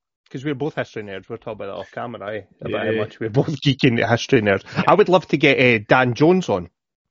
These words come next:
Speaker 2: Don't know who that is.
Speaker 1: He's a historian. He's written some, I've got a couple of his books there. I've just got a new one at Christmas that's going away to Santa.
Speaker 2: Oh.
Speaker 1: Um, yeah, I'd like to get him on. I think he'd be super interesting.
Speaker 2: Hmm.
Speaker 1: But yeah, I would, I would like to get other,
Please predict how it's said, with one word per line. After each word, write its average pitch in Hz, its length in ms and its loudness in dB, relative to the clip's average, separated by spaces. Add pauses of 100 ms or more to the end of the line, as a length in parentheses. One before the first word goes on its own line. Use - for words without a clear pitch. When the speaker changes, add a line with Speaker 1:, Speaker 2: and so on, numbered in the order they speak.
(600)
Speaker 2:
Don't 113 120 -14
know 104 40 -10
who 101 120 -10
that 110 160 -14
is. 117 60 -14
Speaker 1:
He's 123 140 -2
a 120 60 -4
historian. 110 580 -2
He's 131 380 0
written 139 200 6
some, 117 240 2
I've 127 180 4
got 117 160 -2
a - 40 -6
couple - 280 -4
of - 40 -2
his 104 80 -10
books - 320 -8
there. 117 220 -4
I've 117 80 -4
just 120 160 -10
got - 120 -10
a 107 60 -8
new 113 120 0
one 107 120 -2
at - 100 -10
Christmas - 560 -10 (120)
that's - 160 -10
going 110 180 -8
away 98 140 -10
to 92 80 -10
Santa. 113 400 -8 (640)
Speaker 2:
Oh. 95 340 0
Speaker 1:
Um, 92 260 -8 (1080)
yeah, 120 240 4
I'd 127 100 -2
like 131 160 2
to - 60 -18
get 104 140 -2
him 117 160 -2
on. 107 140 -4
I 107 80 -6
think 117 140 -10
he'd 113 80 -14
be 113 80 -10
super 117 280 -14
interesting. 107 520 -14 (460)
Speaker 2:
Hmm. 151 260 -10 (220)
Speaker 1:
But 123 120 -6
yeah, 123 260 -2 (500)
I 151 80 0
would, 170 180 2
I 170 100 4
would 165 160 -2
like 151 180 -2
to - 60 -20
get 120 240 -4 (180)
other, 123 280 -2